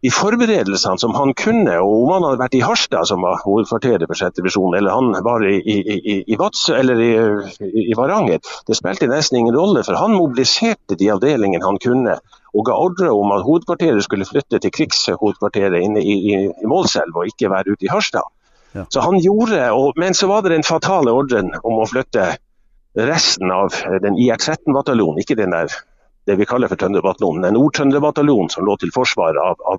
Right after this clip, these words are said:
Speaker 1: av Elvegårdsmoen. Et kompani lå jo i Narvik allerede, og det var etter forsvarsplanen. Men også her fraveik Fleischer forsvarsplanene og sendte hele bataljonen inn til Narvik.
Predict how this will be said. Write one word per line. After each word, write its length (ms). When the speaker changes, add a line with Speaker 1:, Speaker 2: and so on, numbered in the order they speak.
Speaker 1:
av 240
Elvegårdsmoen. 680
Et 160
kompani 400
lå 240
jo 80
i 60
Narvik 340
allerede, 380
og 80
det 140
var 100
etter 160
forsvarsplanen. 720
Men 160
også 160
her 240
fraveik 640
Fleischer 480
forsvarsplanene 800
og 560
sendte 240
hele 460
bataljonen 580
inn 160
til 140
Narvik. 480